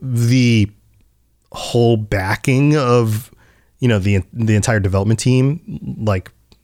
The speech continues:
you know, <laughs> C D P R does, but they're doing awesome stuff. And this is clearly a pas-,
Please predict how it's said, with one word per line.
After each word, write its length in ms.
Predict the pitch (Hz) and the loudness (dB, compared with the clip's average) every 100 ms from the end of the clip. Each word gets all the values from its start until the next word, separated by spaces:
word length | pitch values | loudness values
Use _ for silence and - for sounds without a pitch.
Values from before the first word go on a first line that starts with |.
| _ _ _ _ | _ _ _ _
you 140 | 113 104 | -2 0
know, 120 | - | 0
<laughs> 0 | |
C 180 | - 139 | -2 -2
D 120 | 113 | -4
P 220 | - 120 101 | -4 -2 0
R 220 | 110 160 - - - | 0 -4 -8 -20 -4
does, 360 | 135 165 262 - - - - - | 0 0 0 -4 -8 -20 -20 -6
but 480 | 110 123 107 - _ _ _ _ _ _ _ _ | -2 0 0 -2 _ _ _ _ _ _ _ _
they're 560 | 120 104 107 147 113 101 _ - | -8 -2 0 2 0 -4 _ -2
doing 580 | 127 170 165 135 107 - _ | 0 2 4 2 0 -4 _
awesome 400 | 120 165 165 117 | -2 0 0 0
stuff. 640 | 98 - 135 214 101 - - 127 | 0 0 0 2 2 -2 -4 -2
And 180 | 110 | 0
this 140 | 135 - | 0 0
is 100 | 95 | -4
clearly 440 | - 139 226 160 | 0 2 2 2
a 60 | 113 | 0
pas-, 360 | 135 160 165 | 2 0 -2